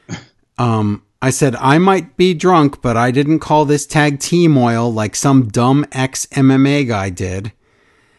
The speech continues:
I said, "Eight hundred seventy-four days since Karrion Kross lost Scarlett at a parking garage. Send help."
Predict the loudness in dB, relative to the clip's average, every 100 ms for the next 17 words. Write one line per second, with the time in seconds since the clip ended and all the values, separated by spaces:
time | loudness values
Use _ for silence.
0 | _ _ _ -4 -2 0 0 -2 -2 -8
1 | _ _ 0 2 2 0 0 -2 0 2
2 | 2 2 2 4 2 0 -2 0 0 2
3 | 2 0 -2 -2 -6 -4 -4 -4 -4 -2
4 | -2 -2 -2 -4 -2 -2 -2 -4 -4 -2
5 | -4 -4 -6 -4 -2 0 -2 -2